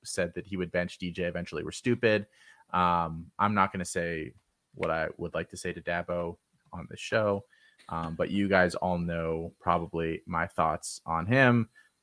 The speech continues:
Um, not a good, really a good dude, and I don't, I think he's overrated as a coach, but here we are. Um, so, yeah, I mean, I, I, I think it's D J's job still, but, yeah, I mean, I think if he, if he's bad again,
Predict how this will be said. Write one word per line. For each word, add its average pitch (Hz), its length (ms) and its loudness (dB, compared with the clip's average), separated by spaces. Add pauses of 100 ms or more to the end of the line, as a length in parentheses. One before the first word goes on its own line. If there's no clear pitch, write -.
Um, 82 460 0
not 82 180 -2
a 80 60 -4
good, 80 260 -4 (840)
really 165 260 12
a 143 60 8
good 117 220 4
dude, 98 340 6
and 87 160 4
I 87 100 6
don't, 85 140 2
I 85 120 2
think 85 200 -6
he's 82 120 -8
overrated 73 380 -4
as - 120 -8
a - 40 -16
coach, - 260 -8
but - 120 -20
here 82 100 -4
we 64 140 -4
are. - 240 -8 (120)
Um, 104 480 12
so, - 220 8
yeah, 107 240 10
I 90 40 4
mean, 104 120 6
I, 127 220 12
I, 113 60 6
I 107 180 4
think 123 180 -2
it's 123 80 -4
D 120 140 0
J's 117 200 2
job 95 380 6
still, 98 160 2
but, 101 140 0
yeah, 151 180 10
I 95 40 8
mean, 101 200 4 (100)
I 107 140 6
think 285 180 0
if 254 140 -2
he, 120 460 -2 (880)
if 120 180 6
he's 269 280 4
bad 127 360 10
again, 104 640 0